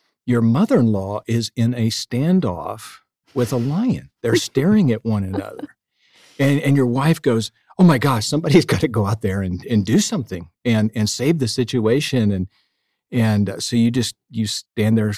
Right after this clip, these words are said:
Speaker 1: quietly and you look at the hunter thinking he's going to do something, and you're both shaking your head. And, and finally your wife says, "No, somebody really, you have to go do something." And, and eventually the hunter looks out and he goes, "Look, that,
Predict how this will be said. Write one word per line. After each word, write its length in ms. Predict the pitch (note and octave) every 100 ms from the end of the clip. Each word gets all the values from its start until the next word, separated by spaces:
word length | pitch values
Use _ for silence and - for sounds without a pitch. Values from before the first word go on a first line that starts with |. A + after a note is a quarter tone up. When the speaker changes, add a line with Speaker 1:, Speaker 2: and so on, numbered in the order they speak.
| -
Speaker 1:
quietly 680 | - G2+ G#2 A2+ A#2 A#2+ A#2
and 200 | G2 G2
you 100 | G#2+
look 200 | G#2 -
at 120 | G#2
the 100 | A2
hunter 500 | G2 A2+ C#3 C3+ A#2+ G#2+ _ _ -
thinking 280 | A2+ A2
he's 240 | G#2+ A#2+ A2
going 200 | B2+ B2
to 100 | A2
do 160 | A2 A2+
something, 480 | - A#2+ A#2 B2+
and 100 | A2+
you're 80 | G2+
both 220 | G#2 A#2
shaking 400 | A2+ A2+ G#2+ A#2
your 100 | G#2+
head. 340 | F2+ A2+ A#2+ A#2+
And, 140 | G#2+ - - - - -
and 220 | D3 C3
finally 220 | C3+ D#3+ D3
your 80 |
wife 160 | C3+ B2+
says, 160 | C3+ D3
"No, 260 | F3 G3+
somebody 420 | E3 F#3 G3+ F3
really, 300 | B2 D3+ F3
you 120 | B2+ A2
have 260 | C3 C#3
to 80 | E3+
go 200 | C3 C3
do 220 | A#2 B2+
something." 400 | B2+ A#2+ G#2+ A#2
And, 160 | A2+ - - - -
and 300 | C3+ C3+ B2+
eventually 520 | C#3+ C#3+ D#3+ - D3+ B2
the 160 | B2
hunter 560 | G#2 B2+ B2 A#2 A#2 - D3
looks 240 | C3+ -
out 180 | B2 A#2+
and 80 | A2+
he 80 |
goes, 340 | A2+ A#2 G#2+ - _ -
"Look, 240 | B2 A#2 _ _ _ _ _
that, 240 | C3+ C3+